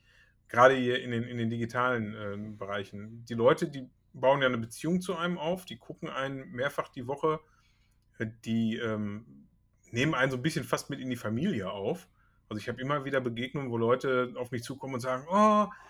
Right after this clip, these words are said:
das kommt mir vor, als wenn ich dich schon ewig kennen würde" und, äh, oder, äh, "Dich habe ich eben noch bei uns im Schlafzimmer gesehen", wo ich dann denke, "Oh, <laughs> sag meiner Frau da nichts von." <laughs>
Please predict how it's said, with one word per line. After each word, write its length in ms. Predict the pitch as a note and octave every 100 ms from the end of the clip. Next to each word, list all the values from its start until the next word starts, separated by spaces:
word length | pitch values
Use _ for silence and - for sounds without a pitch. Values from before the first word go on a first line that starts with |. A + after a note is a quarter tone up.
| - - - E3
das 300 | E3 F3 -
kommt 200 | G#3 F#3
mir 80 |
vor, 200 | F3+ G#3
als 140 | G#3+ G3+
wenn 100 | G3+
ich 80 | F3+
dich 160 | F3+
schon 140 | G3 E3+
ewig 360 | G3 F3+ -
kennen 300 | - G#3+ G#3
würde" 640 | G3 G#3 G3+ G3+ G3 G3 F#3+
und, 400 | D#3+ E3 D#3+ D#3
äh, 320 | - C#3 C#3 C#3
oder, 300 | C3 B2+ A#2+ - -
äh, 200 | D#3+ D3+ D3
"Dich 280 | D3 G3+
habe 100 | G#3 F3
ich 100 | F3+
eben 140 | G#3+
noch 180 | G3 F#3
bei 80 | F#3
uns 180 | F#3+
im 320 | F3 F3 E3+ D#3+
Schlafzimmer 560 | G3+ G#3 - G#3 G3+
gesehen", 480 | G3 F3+ G3+ G#3 F#3+
wo 60 | D#3+
ich 60 |
dann 100 | D#3
denke, 240 | D3+ D3 - _ _
"Oh, 280 | E3+ G3 E3 - - -
<laughs> 680 | - A3 A3+ B3+ A#3+ E3
sag 180 | F#3 F3
meiner 180 | E3+ D#3
Frau 180 | G3+ G#3+
da 100 | F3+
nichts 180 | D#3
von." 240 | - C#3 A2+
<laughs> 1000 | - C#3+ A3 G#3+ - F#3 A3+ F3 G3 F3+